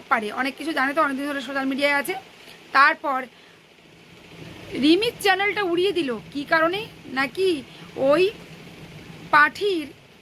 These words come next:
আহ, সত্যিকারের তথ্য ফাঁস করে দিত। সেটা তো পাঁঠা চায় না। পাঁঠা তো পাঠিকে জীবন দিয়ে ভালোবাসে, ওর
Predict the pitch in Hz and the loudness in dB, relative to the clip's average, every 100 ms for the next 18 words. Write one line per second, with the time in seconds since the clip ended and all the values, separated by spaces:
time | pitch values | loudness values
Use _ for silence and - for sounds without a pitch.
0 | - - - 226 226 226 220 220 - - | -20 -20 -16 -10 -6 -4 -6 -8 -12 -16
1 | - - - 294 - 370 349 339 311 233 | -14 -10 0 0 2 2 2 2 -2 -4
2 | 349 - 294 - 269 233 180 196 170 - | -8 -6 -6 -4 -6 -6 -8 -14 -18 -20
3 | - - - - 311 339 370 349 359 370 | -20 -20 -20 -8 0 0 0 -2 0 2
4 | 392 403 392 285 208 180 - - - 240 | 4 4 4 0 -2 -8 -18 -20 -10 -6
5 | 240 294 302 320 285 277 330 359 359 285 | -4 -4 -8 -2 -2 -2 -2 -2 -2 -2
6 | 254 262 349 392 392 320 302 269 254 247 | -2 2 2 2 0 0 0 0 0 0
7 | 233 | -2